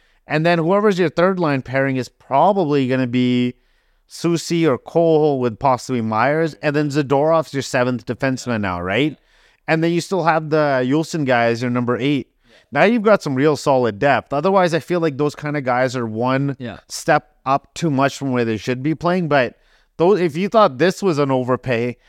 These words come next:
Speaker 2: Yeah.
Speaker 1: trying to find a top four right-handed defenseman is gonna be just as much of an overpay, if not more, man.
Speaker 2: Yeah, so I think that's why probably it's a good move for them to go for a guy like this.
Speaker 1: Yeah.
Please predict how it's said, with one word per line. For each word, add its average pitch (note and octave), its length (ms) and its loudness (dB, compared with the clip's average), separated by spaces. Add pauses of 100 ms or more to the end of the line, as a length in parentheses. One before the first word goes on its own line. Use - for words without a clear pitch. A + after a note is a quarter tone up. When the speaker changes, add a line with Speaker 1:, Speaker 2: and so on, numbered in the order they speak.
Speaker 2:
Yeah. - 80 -20
Speaker 1:
trying G3+ 180 4
to G#3 60 6
find G#3 260 0
a F3+ 60 0
top E3 340 2
four F3 220 0
right-handed D3+ 540 2
defenseman D3+ 520 -2
is A#2+ 80 -8
gonna B2+ 200 -2
be B2+ 100 0
just B2+ 360 2
as C#3+ 80 -4
much C3+ 280 0
of B2+ 80 -4
an B2 80 -2
overpay, A2+ 480 -2
if G#2+ 140 -4
not A2+ 200 0
more, A#2 220 -2
man. F#2 340 -6
Speaker 2:
Yeah, A2+ 220 -6
so - 180 -4
I C3 60 0
think D3 220 -2
that's B2 260 -2
why C3+ 220 0
probably A#2+ 480 -2
it's A2 100 -8
a A#2 60 -8
good G#2+ 180 -2
move A2 220 -4
for A#2 100 -4
them A2 160 -4
to G#2 80 -4
go G2+ 220 -4
for B2 120 -6
a A#2+ 100 -4
guy A2+ 160 -4
like A#2+ 200 -6
this. C#3 260 -6 (120)
Speaker 1:
Yeah. A#2+ 220 -2